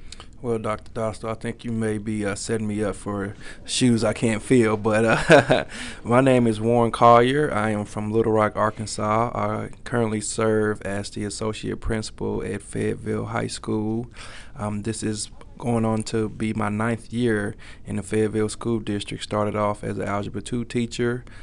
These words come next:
spent a year as an assistant principal at an elementary slash middle school, and I've been here with Doctor Dostal as his associate principal at Fayetteville High School for the past four years.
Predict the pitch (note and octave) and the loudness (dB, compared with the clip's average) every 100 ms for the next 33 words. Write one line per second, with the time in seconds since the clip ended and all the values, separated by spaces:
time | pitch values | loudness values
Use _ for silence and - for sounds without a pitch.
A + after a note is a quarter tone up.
0 | - - A2 G#2 G2 G#2 G#2 G2+ G2+ G2 | -16 -6 -4 -2 -2 -2 0 -2 -2 -4
1 | - A2 - G#2+ - A2 - A2 A2 G2 | -4 -6 -6 -8 -4 -4 -4 -4 -2 -2
2 | G2 - G#2 G#2 G#2+ G#2+ A2 - A2 G2+ | -4 -4 -2 -2 -4 -4 -8 -6 -4 -4
3 | - A2 A2 A2 - A2+ A2+ A2 A#2 - | -2 -2 -2 -4 -4 -2 0 -2 -6 -12
4 | - - - G2+ G2+ G2+ G2+ A2 G#2+ G#2 | -16 -14 -6 -4 -2 -4 -6 -4 -2 -2
5 | A2+ A2 A2 A2 G2+ - G#2+ G#2+ G#2+ - | -2 -2 -2 -2 -2 -4 -2 0 0 -2
6 | G#2+ G#2 A2 A2 G#2+ A2+ G#2+ - G#2+ - | -4 -4 -6 -6 -4 -2 -2 -4 -6 -2
7 | A#2 A2+ - G#2 G#2+ G#2+ G#2+ G#2+ G#2+ A2 | -4 -2 -4 -4 -4 -4 -4 -4 -4 -6
8 | - - G#2+ - - G#2+ G#2+ - - G#2 | -6 -8 -8 -8 -10 -6 -6 -6 -6 -6
9 | F#2+ - - - | -4 -8 -8 -12